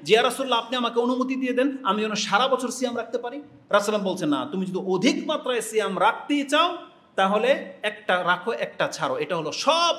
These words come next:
থেকে উত্তম সিয়াম।" সেই সাহাবী পরবর্তীতে অন্ধ হয়ে গিয়েছিলেন, তখন তিনি বলতেছেন, "হায় আমার আফসোস, যদি আমি রাসূলের সেই সহজ পদ্ধতিটা গ্রহণ করতাম, আমি যদি নিজের উপর এত কঠোরতা না করতাম।"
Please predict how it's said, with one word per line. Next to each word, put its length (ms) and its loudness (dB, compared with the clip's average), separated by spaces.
থেকে 200 2
উত্তম 420 0
সিয়াম।" 260 -6
সেই 280 4
সাহাবী 400 4
পরবর্তীতে 540 2
অন্ধ 280 6
হয়ে 220 10
গিয়েছিলেন, 460 0
তখন 260 4
তিনি 200 -2
বলতেছেন, 580 -4
"হায় 180 -2
আমার 200 -2
আফসোস, 480 -6
যদি 200 2
আমি 160 -2
রাসূলের 460 0
সেই 160 -4
সহজ 460 4
পদ্ধতিটা 420 0
গ্রহণ 300 2
করতাম, 520 -4
আমি 160 2
যদি 160 -2
নিজের 220 0
উপর 160 -4
এত 120 -8
কঠোরতা 380 6
না 140 -2
করতাম।" 320 -10